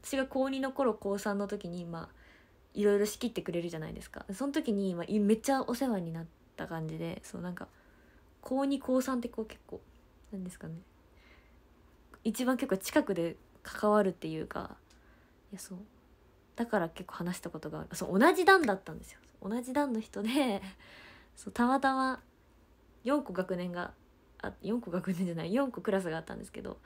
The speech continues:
同じ段の人だったから、話したこともあったって感じですね。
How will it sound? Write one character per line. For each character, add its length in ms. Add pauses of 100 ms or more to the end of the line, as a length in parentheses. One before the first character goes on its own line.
(320)
同 200
じ 120
段 200
の 80
人 180
だ 80
っ 40
た 140
か 140
ら、 80 (3250)
話 260
し 40
た 80
こ 100
と 140
も 120
あ 40
っ 120
た 120
っ 60
て 100
感 180
じ 100
で 100
す 120
ね。 80